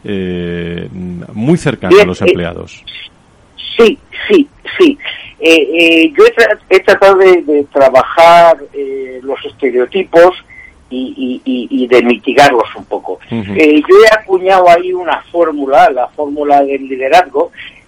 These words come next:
Speaker 2: eh, donde, eh, digo que el auténtico líder es aquel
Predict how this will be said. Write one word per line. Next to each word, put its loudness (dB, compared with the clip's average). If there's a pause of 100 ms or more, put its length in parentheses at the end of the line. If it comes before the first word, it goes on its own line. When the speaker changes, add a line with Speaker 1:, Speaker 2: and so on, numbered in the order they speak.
(100)
Speaker 2:
eh, -4
donde, -2 (500)
eh, -18
digo -4
que -4
el -8
auténtico -2
líder -2
es -8
aquel -2